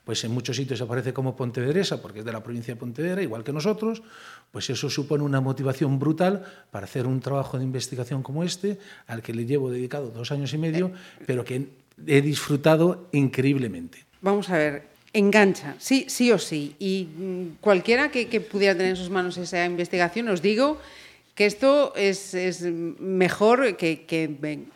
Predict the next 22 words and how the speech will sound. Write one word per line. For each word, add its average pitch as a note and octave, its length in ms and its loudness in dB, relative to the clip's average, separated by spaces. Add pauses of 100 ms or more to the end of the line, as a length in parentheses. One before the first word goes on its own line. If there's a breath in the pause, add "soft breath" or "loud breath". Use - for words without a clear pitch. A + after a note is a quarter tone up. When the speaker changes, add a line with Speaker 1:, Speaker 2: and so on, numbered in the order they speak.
Speaker 2:
que - 80 -2
algunas F3+ 260 -2
películas, G3 580 0
series, A3+ 300 0
porque E3+ 560 -2
es A3+ 160 2
un D#4+ 100 6
estudio A3 540 2
que E3 300 2 (360 soft breath)
tiene C#4+ 300 6
tantos F#3 480 -2
vértices, C#3+ 720 -4 (120)
tiene, C4+ 460 0
eh, F3+ 340 2
tantos A3 320 2
perfiles. D3+ 600 0 (440 loud breath)
Habla G#3+ 300 4
de, F3+ 320 4
de, D3 340 -2
del F3 220 4
culturismo, F#3+ 880 0 (440 loud breath)
de F#3 300 6